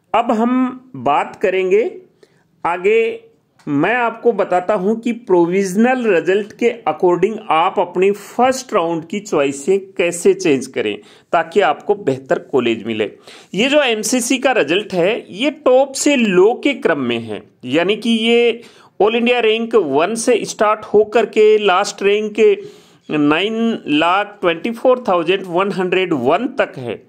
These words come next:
अब इसमें अगर आप गवर्नमेंट कॉलेज के लिए अप्लाई कर रहे हैं, तो गवर्नमेंट की कंडीशन में जनरल की कट ऑफ फ़ोर्टीन थाउजेंड थ्री हंड्रेड सिक्सटी सेवन रैंक है,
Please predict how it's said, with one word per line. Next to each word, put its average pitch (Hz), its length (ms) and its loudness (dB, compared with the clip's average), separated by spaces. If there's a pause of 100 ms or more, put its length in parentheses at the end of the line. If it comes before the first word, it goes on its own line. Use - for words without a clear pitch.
(580)
अब 302 220 0
इसमें 160 560 -2 (460)
अगर 208 320 0
आप 247 320 0
गवर्नमेंट 175 420 0
कॉलेज 170 420 0
के 190 120 -2
लिए 170 140 0
अप्लाई 143 420 -2
कर 131 240 -2
रहे 131 200 0
हैं, 143 360 -6
तो 254 160 -2
गवर्नमेंट 170 600 -2
की 247 180 -2
कंडीशन 175 500 0
में 202 460 0 (560)
जनरल 220 480 0
की 277 240 -2
कट 285 240 -2
ऑफ 233 220 2
फ़ोर्टीन 254 580 -2
थाउजेंड 208 440 0
थ्री 240 200 -2
हंड्रेड 196 440 0
सिक्सटी 247 460 -6
सेवन 160 380 0
रैंक 107 320 -4
है, - 260 -8